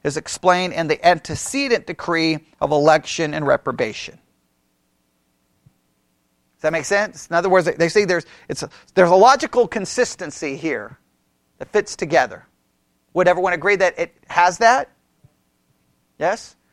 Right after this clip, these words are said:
The only, the only problem I really pointed out was he permitted the fall, right? I, I don't like that language, but it all fits together. It fits,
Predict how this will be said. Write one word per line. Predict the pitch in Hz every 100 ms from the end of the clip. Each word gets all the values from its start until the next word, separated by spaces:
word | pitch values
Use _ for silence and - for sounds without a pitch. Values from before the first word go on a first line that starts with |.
| _
The | 196
only, | 226 233 -
the | 196
only | 247 339
problem | 302 277
I | 254 302
really | 285 247
pointed | 196 233 208
out | 202 175
was | 190 - _ _ _ _ _
he | 220
permitted | 202 233 233 320 285
the | 170
fall, | - 185 160 160 156 - _
right? | 175 180 185 _ _ _ _
I, | - 185
I | 202
don't | 226
like | 214 208
that | 240 240
language, | 214 240 233 170
but | 143 196
it | 202 -
all | 202 226 226 220 196 - _ _ _ -
fits | 233 -
together. | - 185 175 113 85
It | 170
fits, | 269 269